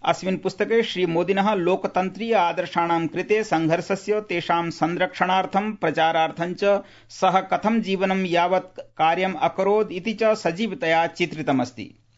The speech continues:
अमेरिका देशस्य राष्ट्रपतिना डोनाल्ड ट्रम्प इत्यनेन ईरान देशस्य परमाणु केन्द्रस्य विनाशः न अभवदिति कथनं निराकृतम्। सः प्रसारमाध्यमानां सूचनाः निराकुर्वन् निन्दयन् च उक्तवान् यत्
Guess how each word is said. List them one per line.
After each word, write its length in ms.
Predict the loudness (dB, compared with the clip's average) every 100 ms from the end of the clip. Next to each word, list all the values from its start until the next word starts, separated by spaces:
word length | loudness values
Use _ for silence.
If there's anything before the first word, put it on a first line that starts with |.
| _ _ -20 -20 -20 -20 _ -2
अमेरिका 320 | 0 2 2
देशस्य 520 | 2 -2 -2 2 4
राष्ट्रपतिना 600 | 4 2 -2 -6 -2 0
डोनाल्ड 400 | 2 2 2 0
ट्रम्प 280 | 0 -2 -2
इत्यनेन 540 | -4 -4 -4 0 0 -2 -2
ईरान 360 | 0 2 2
देशस्य 480 | 0 -2 -2 -2 -2
परमाणु 460 | 0 0 2 -2 -2
केन्द्रस्य 520 | -2 -2 -2 0 -2
विनाशः 600 | 0 0 0 2 2 2
न 380 | 0 2 2 2
अभवदिति 540 | 2 2 2 0 -4
कथनं 380 | -2 0 2 0
निराकृतम्। 880 | 0 2 2 2 -2 -6 -8 -10 -18
सः 360 | -2 2 2
प्रसारमाध्यमानां 1400 | 0 -2 0 2 2 2 2 0 2 2 4 4 2 0
सूचनाः 640 | -2 -4 -2 0 2 2 2
निराकुर्वन् 800 | 2 2 2 0 2 2 2 0
निन्दयन् 500 | 0 2 2 0 0
च 100 | 0
उक्तवान् 540 | -2 0 0 2 2
यत् 300 | 0 -2